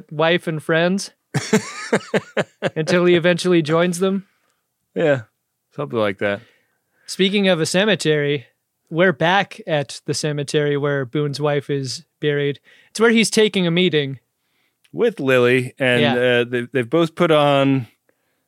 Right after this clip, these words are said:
Speaker 2: extremely late nineties leather jackets for this meeting.
Speaker 1: Did you like these? I kinda dug the wide lapels.
Speaker 2: The wide lapels are cool. Boone's doesn't look very functional. Like, it's got a couple of closures, but I don't think it would, like, actually close
Speaker 1: Uh-huh.
Speaker 2: that well.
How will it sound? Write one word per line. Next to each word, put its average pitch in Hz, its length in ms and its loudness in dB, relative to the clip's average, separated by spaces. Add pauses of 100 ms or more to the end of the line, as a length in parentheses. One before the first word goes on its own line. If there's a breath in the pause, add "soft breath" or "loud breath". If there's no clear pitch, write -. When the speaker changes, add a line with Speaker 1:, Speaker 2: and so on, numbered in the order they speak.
(140)
Speaker 2:
extremely 131 920 0
late 120 320 0
nineties 117 480 0
leather 113 300 0
jackets 107 520 -2
for - 140 -6
this 104 240 -4
meeting. 95 460 -8 (300)
Speaker 1:
Did 220 200 0
you 254 80 2
like 196 340 0
these? 285 480 -2 (640)
I 190 100 -2
kinda 233 300 2
dug 196 340 2
the 170 220 2
wide 165 380 0
lapels. 156 600 0 (500)
Speaker 2:
The 123 100 -4
wide 185 220 2
lapels 190 360 0
are 147 100 0
cool. 127 420 2
Boone's 220 420 0
doesn't 233 260 2
look 170 160 0
very 165 180 2
functional. 110 640 -2
Like, 107 160 0
it's 127 140 -4
got 156 340 2
a 131 60 0
couple 127 320 -2
of 113 80 -2
closures, 120 560 0
but 120 120 2
I 120 100 2
don't 131 180 0
think 127 180 -2
it 139 40 2
would, 113 180 -4
like, 104 220 -2
actually 107 440 -2
close 107 760 -2
Speaker 1:
Uh-huh. 147 140 -2
Speaker 2:
that 120 200 0
well. 123 460 0